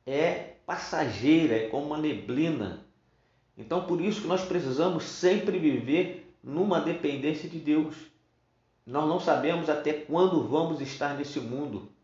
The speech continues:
Estamos vivendo esse período da epidemia, onde perdemos muitos dos nossos queridos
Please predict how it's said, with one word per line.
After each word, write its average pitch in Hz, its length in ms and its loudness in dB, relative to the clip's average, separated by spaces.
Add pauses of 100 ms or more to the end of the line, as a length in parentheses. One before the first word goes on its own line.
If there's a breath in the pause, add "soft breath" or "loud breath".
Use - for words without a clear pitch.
(480)
Estamos 160 380 -2
vivendo 143 400 0
esse 143 200 -2
período 135 460 0
da 139 80 2
epidemia, 139 1000 0 (180)
onde 165 340 -4
perdemos 160 680 2
muitos 156 440 -2
dos 135 80 -8
nossos 156 320 -4
queridos 147 480 -4